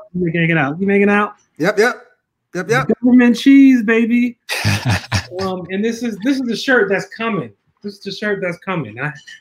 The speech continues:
Speaker 1: I'm still, I'm still, like, in the, in the, in this place tinkering. I've got my logo done by my boy Aaron from New Zealand. Rest in peace, Aaron. Brilliant young man. He also, this is the guy, the same guy that did this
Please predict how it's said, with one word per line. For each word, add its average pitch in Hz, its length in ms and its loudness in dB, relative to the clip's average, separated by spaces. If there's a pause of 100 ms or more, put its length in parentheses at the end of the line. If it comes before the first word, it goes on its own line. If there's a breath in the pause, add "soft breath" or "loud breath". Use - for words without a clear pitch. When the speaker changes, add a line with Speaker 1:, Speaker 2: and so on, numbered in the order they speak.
(120)
Speaker 1:
I'm 175 100 -2
still, 208 400 0
I'm 196 80 -2
still, 214 240 -2
like, 190 220 0
in 190 140 -2
the, 156 220 0
in 180 120 -6
the, 156 240 -4
in 160 100 -6
this 147 120 -8
place 175 280 -4
tinkering. 151 380 -2
I've 139 80 -8
got 170 120 -4
my 151 100 -6
logo 170 680 -2 (680)
done 165 160 0
by 160 140 0
my 160 100 -4
boy 165 240 -4
Aaron 175 480 0
from 151 220 -6
New 147 100 -4
Zealand. 170 600 -4 (160)
Rest 165 240 -10
in 151 80 -12
peace, 175 320 -10
Aaron. 165 360 0 (440)
Brilliant 170 280 2
young 165 200 0
man. 170 260 0 (160 loud breath)
He 214 100 2
also, 277 280 2
this 196 140 2
is 165 40 -6
the 202 80 2
guy, 202 220 -2
the 185 60 -2
same 254 280 0
guy 247 160 0
that 208 180 -2
did 185 280 0
this 262 400 -2